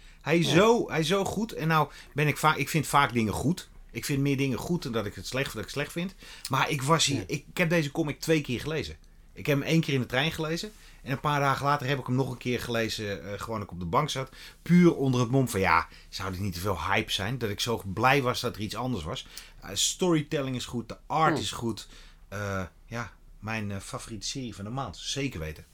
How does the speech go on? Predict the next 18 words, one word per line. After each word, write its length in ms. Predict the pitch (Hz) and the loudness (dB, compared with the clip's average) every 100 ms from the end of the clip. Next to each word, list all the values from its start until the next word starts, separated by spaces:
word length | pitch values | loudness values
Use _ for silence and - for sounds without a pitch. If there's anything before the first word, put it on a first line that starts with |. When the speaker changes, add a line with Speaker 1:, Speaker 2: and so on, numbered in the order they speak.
| - - - - - - - - | -20 -20 -20 -20 -20 -20 -16 -2
Speaker 1:
En 100 | 156 | 2
dat 100 | 190 | 6
is 80 | 196 | 6
ook 100 | 170 | 6
een 60 | |
heel 200 | 143 196 | 6 8
mooi 200 | 180 151 | 10 8
brugje 460 | 123 220 - 123 233 - - - - - - - - | 8 4 4 2 0 -2 -18 -20 -20 -20 -20 -20 -6
Speaker 2:
Ja. 280 | 110 123 127 | 0 4 6
Speaker 1:
naar, 320 | 160 143 123 117 120 113 | 8 8 6 4 6 6
eh, 60 | 104 - _ - - - - | 4 -4 _ -20 -20 -20 -12
een 120 | - 135 | 2 6
nieuwe 260 | 135 107 | 8 6
rubriek 280 | 98 98 170 | 2 0 0
die 100 | 160 | -2
we 80 | 117 | -2
gaan 160 | 90 | -2
doen. 140 | 82 | -2